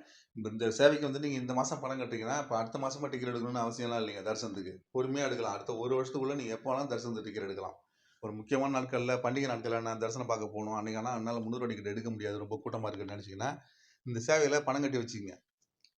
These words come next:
புக்கிங் ஹிஸ்டரியில உங்க பேரு, ரிசிப்ட் அப்படியே இருக்கும். அதுக்கப்புறம் நீங்க உங்களுக்கு எப்போ பார்க்கணும்னு தோணுதோ,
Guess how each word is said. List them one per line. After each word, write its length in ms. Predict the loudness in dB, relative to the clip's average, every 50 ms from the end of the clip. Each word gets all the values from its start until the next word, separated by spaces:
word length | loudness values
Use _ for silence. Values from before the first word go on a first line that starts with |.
| _ _ _ _
புக்கிங் 280 | -6 -6 -2 0 2 4
ஹிஸ்டரியில 280 | 4 2 2 0 2 2
உங்க 220 | 2 2 0 -2
பேரு, 240 | 0 0 0 0 0
ரிசிப்ட் 340 | 0 -2 -2 -2 -2 0 0
அப்படியே 260 | 0 2 2 2 2
இருக்கும். 300 | 2 0 0 -2 -2 0
அதுக்கப்புறம் 400 | 0 0 0 0 0 2 2 2
நீங்க 240 | 2 0 0 0 0
உங்களுக்கு 300 | 0 0 0 0 0 -2
எப்போ 180 | 0 2 2 2 2 4
பார்க்கணும்னு 440 | 6 6 6 6 4 0 -2 -2 0
தோணுதோ, 300 | 0 0 0 0 2 2